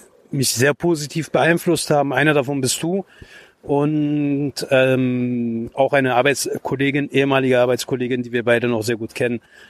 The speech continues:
Das ist auch, ähm, ein sehr positiver Einfluss in meinem Leben. Und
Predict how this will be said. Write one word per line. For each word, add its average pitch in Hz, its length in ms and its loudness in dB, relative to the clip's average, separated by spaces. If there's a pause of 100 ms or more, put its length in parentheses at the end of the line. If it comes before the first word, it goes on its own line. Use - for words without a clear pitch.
Das 123 160 4
ist 110 120 -4
auch, 135 460 0
ähm, 127 560 0 (320)
ein 123 260 0
sehr 127 360 2
positiver 131 540 -4
Einfluss 135 400 0
in 143 80 0
meinem 135 220 0
Leben. 135 380 -2 (1160)
Und 131 1000 -4